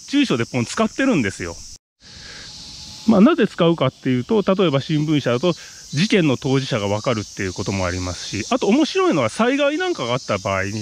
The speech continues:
えば崖崩れがありました、橋が落ちました、そういう情報を新聞社が掴んだ場合に、ただ裏取りしないといけないですね。そういう時に、えー、地図でね、まあ、近くに住んでいる人を探して、で、その人の電話番号を調べて、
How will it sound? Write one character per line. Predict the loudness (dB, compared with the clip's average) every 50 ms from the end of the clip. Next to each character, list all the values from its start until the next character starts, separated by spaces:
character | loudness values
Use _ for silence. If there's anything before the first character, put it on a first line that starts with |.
| -8 -10 -14 -16 -16 -16 -16 -14 -14 -14 -14 -8 -2 -2 0 2 2
え | 2
ば | 2 2 2 2 2
崖 | 2 0 0 0 0
崩 | 0 0 0 0 2 2 2
れ | 0
が | 0 0
あ |
り | 0 -2
ま | -2 -4 -6
し | -6
た、 | -6 -6 -6 -4 -2 -2 -2 2
橋 | 2 2
が | 2 2
落 | 2 0 -2
ち | -2
ま | -2 -2
し | -4 -4 -6
た、 | -6 -8 -8
そ | -8 -14 -16 -16 -16 -14 -2 2 4 4
う |
い | 4
う | 4
情 | 2 0 0
報 | 0 0 0
を | -2 -2
新 | 2 2 2 2
聞 | 4 2 2
社 | 2 2 0
が | 0 0 -2 -2 -4 -8 -14 -18 -18 -18 -16 -16 -12 -12 -4 0
掴 | 2 2
ん | 2 2
だ | 2 2 0
場 | 2 0 2
合 | 2 0 0
に、 | 0 0 -2 -2 -2 -6 -10 -16 -6 -4
た | -2
だ | -2 -2 0 2
裏 | 4 4 4
取 | 4 2 0 -2
り | -2
し | -2 -2
な | -2 -2
い | 0
と | -2
い | -4 -4
け | -2
な | -2 -2 -2
い |
で | -2 -4
す | -6 -6
ね。 | -6 -6 -6
そ | -8 -12 -16 -16 -14 -4 0 2 2
う | 2
い | 2
う | 2
時 | -2 -4 -2 0 0 2
に、 | 2 2 0
え | 0
ー、 | -2 -6 -12 -16 -16 -16 -16 -16 -16 -16 -14 -12 -10 -8 -6 -4 -2 -2 -4 -4 -10 -14 -14 -14 -12 -12 -12 -12 -12 -12 -12 -12 -10 -6
地 | 2 2 2
図 | 2 4 2
で | 0 0 0
ね、 | 0 -2 -2 -4 -8 -6 -4
ま | -4
あ、 | -4
近 | -2 -2 -2 -2 0
く | 0 -2
に | -2
住 | -2 0 0 0
ん | 0 2
で | 2 0
い | 0 0
る | -2
人 | -2 0 -2
を | -2
探 | 0 0 -2 0 0 -2
し | -2 -4 -4
て、 | -2 0 0 0 0
で、 | -2 -2
そ | 0 2 0
の | 0 0
人 | 0 0
の | 0 0 2
電 | 2 2 2
話 | 2 2 2
番 | 2 2 2 0
号 | 0 -2
を | -4 -4
調 | -2 -2 0 0
べ | 0 -2
て、 | -2 -2 -2 -2 -2